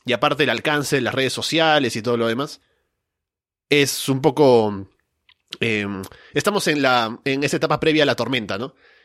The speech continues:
Eh, con los esteroides, por ejemplo, lo que dices, ¿no? Recuerdo justamente ahora que con Walter estamos revisando las Monday Night Wars,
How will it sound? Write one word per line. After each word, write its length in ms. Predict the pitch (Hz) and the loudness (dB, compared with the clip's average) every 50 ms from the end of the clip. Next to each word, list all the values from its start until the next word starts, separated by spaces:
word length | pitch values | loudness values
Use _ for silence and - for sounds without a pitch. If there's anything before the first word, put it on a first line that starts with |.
| _ - | _ -6
Eh, 140 | - 143 143 | -6 -4 0
con 140 | 147 160 151 | 2 2 2
los 120 | 147 147 | 2 2
esteroides, 420 | 151 - 143 143 214 254 196 135 120 | 0 0 2 2 2 4 2 2 0
por 120 | 107 117 | -2 -2
ejemplo, 320 | 110 123 147 151 131 117 110 | 0 0 0 0 0 -2 -2
lo 80 | 104 | -2
que 80 | - 110 | -2 -2
dices, 260 | 131 131 110 98 95 | -2 -2 -2 -4 -6
¿no? 240 | 92 117 139 - _ _ _ _ _ _ _ _ _ _ _ _ - - - | -6 -8 -10 -10 _ _ _ _ _ _ _ _ _ _ _ _ -18 -6 0
Recuerdo 340 | 131 143 - 180 190 202 190 | 0 2 2 2 2 2 0
justamente 440 | 190 190 - 180 175 180 175 165 | 0 0 0 0 0 0 2 2
ahora 440 | 151 151 151 151 147 131 - - _ _ _ _ _ _ _ _ - | 4 4 4 4 2 0 -2 -6 _ _ _ _ _ _ _ _ -8
que 100 | - 127 | -6 -4
con 160 | 117 127 139 | -2 0 2
Walter 200 | 143 147 147 160 | 2 2 2 0
estamos 240 | 127 - 147 147 139 | 0 0 0 0 0
revisando 720 | 143 127 113 135 135 135 139 139 139 120 113 101 95 92 - | 0 0 0 -2 -2 -2 0 0 0 0 -2 -2 -6 -6 -4
las 200 | 113 117 117 - | -4 -4 -2 -2
Monday 200 | 135 139 135 131 | -2 -2 0 0
Night 140 | 139 139 | 0 2
Wars, 400 | 135 156 127 - - - - - | 2 0 0 -2 -4 -8 -12 -14